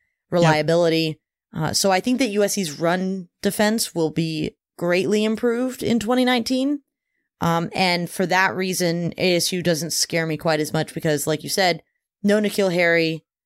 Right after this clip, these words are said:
Speaker 1: um, breaking in a new quarterback. Now, by week eleven,
Speaker 2: Can we talk about Jayden Daniels here? 'Cause we didn't before.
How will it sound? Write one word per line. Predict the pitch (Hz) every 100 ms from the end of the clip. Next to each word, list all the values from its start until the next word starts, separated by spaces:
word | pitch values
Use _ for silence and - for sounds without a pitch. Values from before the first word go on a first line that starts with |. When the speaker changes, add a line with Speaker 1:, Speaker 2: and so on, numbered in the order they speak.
| _ _
Speaker 1:
um, | - 143 139 147 - - - _
breaking | 202 190 202 185
in | 175
a |
new | 170 160
quarterback. | - 202 185 185 180 -
Now, | 196 196
by | 226 220
week | 277 269
eleven, | 208 254 254 180 175 170 170 - _ _ -
Speaker 2:
Can | 233
we | 285
talk | 285
about | 285 269
Jayden | 269 262 254
Daniels | 247 254 240
here? | 262
'Cause | 233 185
we | 185
didn't | 208 220
before. | 170 - 185 196 202